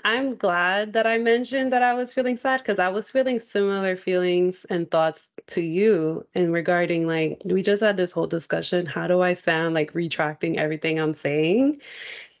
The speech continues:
But I trust that it came up for a reason, and it was too apparent to ignore it.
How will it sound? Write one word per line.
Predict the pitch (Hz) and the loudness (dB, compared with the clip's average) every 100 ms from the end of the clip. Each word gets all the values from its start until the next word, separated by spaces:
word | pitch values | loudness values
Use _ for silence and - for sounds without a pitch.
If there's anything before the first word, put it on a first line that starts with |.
| _ - _ _ _ _ - | _ -20 _ _ _ _ 2
But | 220 196 | 4 4
I | 185 | 2
trust | 185 202 180 180 - | 0 0 0 0 -4
that | - 170 | 0 0
it | 160 | 0
came | 185 175 | -2 -2
up | 160 | 0
for | 185 170 | 0 0
a | |
reason, | 165 170 185 | 0 -2 0
and | 185 170 | 2 2
it | 170 | 0
was | 165 - | -2 -4
too | - 214 | 0 0
apparent | 185 180 165 165 170 | 0 -2 0 0 -2
to | - 165 | -2 0
ignore | 165 156 156 156 170 | 0 0 0 2 2
it. | 190 220 247 | 2 2 2